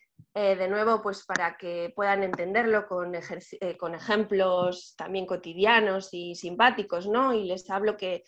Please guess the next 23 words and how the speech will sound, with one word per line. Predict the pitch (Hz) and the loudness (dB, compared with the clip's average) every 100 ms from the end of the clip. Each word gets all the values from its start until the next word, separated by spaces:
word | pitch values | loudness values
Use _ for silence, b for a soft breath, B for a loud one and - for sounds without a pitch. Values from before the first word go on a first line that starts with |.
| b b | b b
la | 208 | -6
exergía | 202 - 180 - - 208 | -4 -4 -6 -6 2 4
es | 208 | 4
una | 208 | 2
medida | 196 196 214 202 | 2 2 4 6
de | 196 | 6
la | 190 | 2
distinción, | 180 180 - 170 - 247 247 196 - _ b b b b _ - | -4 -8 -12 -12 -8 2 2 2 -4 _ b b b b _ -2
eh, | 190 180 | 0 2
una | 202 202 | 0 0
medida | 214 208 | 0 2
de | 208 | 2
la | 208 | 0
distinción | 202 208 220 202 233 214 233 226 | -2 -4 -10 -8 0 2 2 0
porque | 202 - 180 180 175 175 170 170 - | -6 -4 -2 0 2 0 -2 -4 -8
cuanto | - 180 180 175 | -4 -2 0 0
más | 202 214 | 2 2
te | 240 | 2
distingue | 220 226 - 226 214 | 0 0 0 2 4
respecto | 208 202 - 208 208 202 | 2 -2 -6 -8 -6 -4
del | 202 | 0
ambiente, | 196 202 214 233 233 220 226 | 0 0 2 2 0 -2 -6
¿no? | 214 226 330 | -6 -8 -10